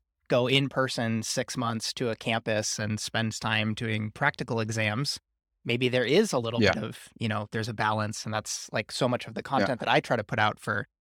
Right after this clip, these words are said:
Speaker 1: the industry is, like, is the, regardless of, I, I think I looked at my website traffic the other day, it was, like, so many countries consuming things that I,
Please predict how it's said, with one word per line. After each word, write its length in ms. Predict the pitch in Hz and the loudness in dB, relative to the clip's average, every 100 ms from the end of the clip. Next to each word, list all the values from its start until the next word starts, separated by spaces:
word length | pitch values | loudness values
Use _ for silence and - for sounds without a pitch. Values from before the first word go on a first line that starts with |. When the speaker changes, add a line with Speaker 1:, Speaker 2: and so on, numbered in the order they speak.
| _ - | _ 0
Speaker 1:
the 140 | 120 | 2
industry 380 | 117 110 - 107 | 4 0 -2 0
is, 160 | 107 117 | 0 0
like, 240 | 104 - _ _ _ _ | 0 -2 _ _ _ _
is 240 | 151 156 131 | 4 4 4
the, 120 | 139 - - | -4 -6 -6
regardless 580 | 139 147 156 165 135 - | -2 4 6 6 2 2
of, 320 | 120 - - | -2 -4 -4
I, 120 | 117 120 | -2 0
I 120 | 117 | 0
think 180 | 143 120 | 0 0
I 60 | |
looked 200 | 120 117 | -2 -2
at 60 | 120 | -2
my 120 | 107 | -2
website 360 | 107 113 - 107 | -2 -4 -6 -4
traffic 320 | 117 110 117 | -2 -2 -2
the 100 | 120 | -2
other 120 | 110 | 0
day, 120 | 107 | 2
it 40 | 104 | 0
was, 160 | 104 | 0
like, 180 | 113 - _ _ _ - | -4 -6 _ _ _ -8
so 280 | - - 165 | 2 6 8
many 200 | 165 135 | 8 6
countries 640 | - 143 - 113 110 - - | 4 0 0 -4 -4 -8 -2
consuming 680 | 123 - - 160 147 113 104 | -2 0 4 4 6 4 2
things 520 | - 101 117 113 - | -2 -2 -2 -4 0
that 180 | 113 - | 0 2
I, 160 | 117 | -2